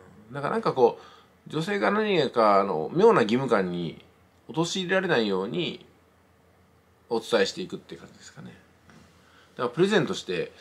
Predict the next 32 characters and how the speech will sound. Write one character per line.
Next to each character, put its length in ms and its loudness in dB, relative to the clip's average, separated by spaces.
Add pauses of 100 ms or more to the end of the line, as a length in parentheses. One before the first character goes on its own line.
(960)
結 160 -14
局 120 -2
そ 120 -2
の 160 6
ま 60 2
ま 240 2
一 200 -18
回 160 0
も 100 2
使 160 -8
わ 60 4
れ 80 0
な 100 0
く 80 -2
な 120 0
っ 40 -10
た 80 -4
も 80 -2
の 60 -6
っ 40 -12
て 80 -16
結 160 -14
構 120 -8
あ 40 -6
る 60 -8
と 80 -10
思 100 -6
う 40 -8
ん 20 -8
で 60 -14
す 60 -20
よ。 80 -18